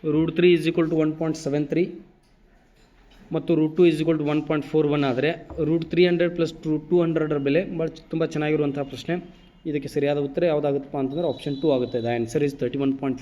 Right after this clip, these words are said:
four, ಆಪ್ಷನ್ ಟೂ ಆಗುತ್ತೆ. ನಿಮ್ಮ ಉತ್ತರಗಳನ್ನು ನಿಮ್ಮ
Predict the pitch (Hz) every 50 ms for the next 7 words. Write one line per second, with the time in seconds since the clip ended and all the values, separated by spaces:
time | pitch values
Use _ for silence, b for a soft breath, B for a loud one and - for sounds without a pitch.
0 | - 143 156 - - - - - _ - - - 113 - - 139 135 131 135 143
1 | 135 123 117 123 - - 160 175 - - B B B B B B B B B B
2 | B - 185 165 151 139 139 139 135 135 - 139 135 135 135 131 135 143 143 139
3 | 127 131